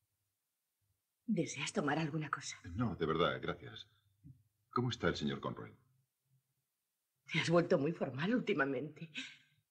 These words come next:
Speaker 1: Papá está mejor, gracias.
Speaker 2: ¿Mejor?
Speaker 1: Al menos eso es lo que dicen los médicos. Pero hace mucho que no lo pregunto.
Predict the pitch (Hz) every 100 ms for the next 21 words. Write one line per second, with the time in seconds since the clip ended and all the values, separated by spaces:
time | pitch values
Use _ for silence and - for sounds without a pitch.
0 | _ _ - 214 240 240 226 160 120 -
1 | - 160 - - - - - _ _ _
2 | _ _ _ - 131 - - - _ _
3 | _ _ - 285 202 233 220 202 - -
4 | - _ _ - 277 240 190 151 139 165
5 | 156 143 156 156 147 - - - _ _
6 | _ _ _ _ _ _ _ _ _ _
7 | 247 214 220 202 143 135 - 165 170 160
8 | 165 156 160 156 -